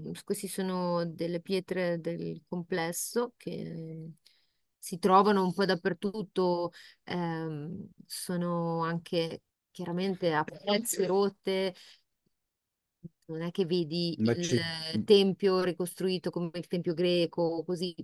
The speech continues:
Speaker 1: ma, mm, trovi molti dettagli che poi piano piano,
Speaker 2: Perché i
Speaker 1: ah,
Speaker 2: tunnel
Speaker 1: più li vedi, più ha senso, li riconosci, tipo qua è sulla piramide della Luna.
Speaker 2: I tunnel sono stati ritappati, ma su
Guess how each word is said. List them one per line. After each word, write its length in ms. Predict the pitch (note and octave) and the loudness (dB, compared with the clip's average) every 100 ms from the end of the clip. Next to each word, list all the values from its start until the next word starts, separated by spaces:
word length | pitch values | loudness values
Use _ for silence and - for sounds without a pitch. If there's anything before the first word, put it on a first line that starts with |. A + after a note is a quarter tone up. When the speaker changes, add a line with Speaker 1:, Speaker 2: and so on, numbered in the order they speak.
| - | -12
Speaker 1:
ma, 480 | - F3 F#3 E3 F#3 - _ _ F3 | -8 -4 0 0 -2 -6 _ _ -8
mm, 240 | E3+ F3 E3+ | -6 -6 -8
trovi 760 | - F3 F3 E3 F3+ F3 F3 E3+ - - _ | -8 -6 -4 -4 -2 -2 -4 -6 -10 -20 _
molti 320 | - F#3 F#3+ F3 | -4 -4 -2 -2
dettagli 720 | F#3 - F#3 E3 E3+ F3 F3+ | -2 -2 0 2 2 0 -2
che 140 | F#3+ | -4
poi 220 | - F3 E3+ | -2 -4 -2
piano 260 | F3+ D#3+ | -4 -2
piano, 760 | F3 F3 F3+ F3+ E3+ E3 D#3+ - | -2 -2 -2 -2 -2 -2 -4 -6
Speaker 2:
Perché 280 | - C#3+ D#3+ | 2 4 10
i 120 | E3 - | 8 8
Speaker 1:
ah, 60 | - | 6
Speaker 2:
tunnel 440 | G#3+ G3+ F#3+ F3+ | 8 10 8 8
Speaker 1:
più 80 | G#3+ | 8
li 100 | C4 | 6
vedi, 340 | B3 B3+ C4 | 6 6 4
più 200 | - A#3+ A#3 | 2 0 4
ha 100 | A3 | 4
senso, 560 | A3 - G3+ G3+ G3 G#3 | 2 0 0 0 -2 0
li 160 | G3 F#3+ | 2 2
riconosci, 800 | F3+ G3 F#3 F3 - - F3 | 2 -2 -2 -2 -4 -4 -4
tipo 320 | - F3+ F3 E3 | -4 -6 -4 -4
qua 320 | F3 F3+ F3+ | 0 2 2
è 220 | E3+ E3+ | 2 0
sulla 240 | E3+ F3+ F3 | -2 -4 -4
piramide 420 | F3+ F3 F3 E3+ | -4 -2 -2 0
della 240 | E3+ E3 | 0 -2
Luna. 320 | E3+ E3 E3+ E3+ - - | -2 -4 -4 -8 -10 0
Speaker 2:
I 160 | B2+ | 0
tunnel 480 | B2+ G3 G3+ G3+ F3 | 4 8 10 8 8
sono 260 | - D3+ D3 | 6 6 6
stati 440 | - E3 D3 D#3 | 6 2 4 2
ritappati, 880 | D3+ D#3 D#3+ D#3 - F3+ F#3 - D#3+ | 0 2 0 0 4 6 6 6 4
ma 480 | C#3 C3 B2+ B2 A#2 | 6 6 6 6 2
su 180 | - | 0